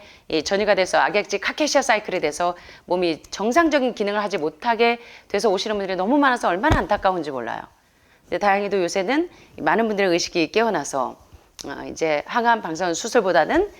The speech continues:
근본적인 치유를 위해서 여러분의 라이프스타일 메디신, 그래서 최고의 의과대학인 하버드 의대에서나 존스 홉킨스에서 라이프스타일 메디신으로 <laughs> 제가 지금,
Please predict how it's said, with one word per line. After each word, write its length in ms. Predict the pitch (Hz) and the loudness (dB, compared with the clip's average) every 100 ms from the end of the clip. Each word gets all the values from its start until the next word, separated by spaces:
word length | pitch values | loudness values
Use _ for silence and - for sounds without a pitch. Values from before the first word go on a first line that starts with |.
| - - | -20 -4
근본적인 760 | - 339 349 381 311 269 247 226 | 4 4 6 4 4 2 2 -2
치유를 400 | - 226 196 156 | 2 2 2 2
위해서 480 | 139 135 127 98 - - _ 170 | 0 0 -2 -2 -8 -20 _ 2
여러분의 360 | 185 185 165 | 2 4 2
라이프스타일 520 | 147 233 277 - 269 | 2 2 0 0 2
메디신, 400 | 208 160 151 156 | 2 0 -4 -6
그래서 340 | - 330 370 349 | 0 4 4 2
최고의 360 | 349 320 285 | 0 4 4
의과대학인 600 | 196 214 196 196 208 311 - - | 4 4 4 4 4 0 -2 -16
하버드 400 | - 277 294 302 262 | -2 2 4 4 4
의대에서나 680 | 202 190 - 170 190 185 | 2 2 2 0 0 0
존스 260 | 180 190 240 | 0 0 2
홉킨스에서 680 | 220 202 175 156 139 113 - _ _ _ - | 2 0 -2 -4 -4 -6 -8 _ _ _ -2
라이프스타일 760 | 196 285 285 339 330 320 277 247 | 2 2 4 2 4 4 4 4
메디신으로 680 | 185 202 - 175 143 139 - 202 | 2 0 -2 -2 -4 -4 -2 -2
<laughs> 80 | 220 | -2
제가 200 | 214 196 | 0 0
지금, 220 | 196 185 | 0 -4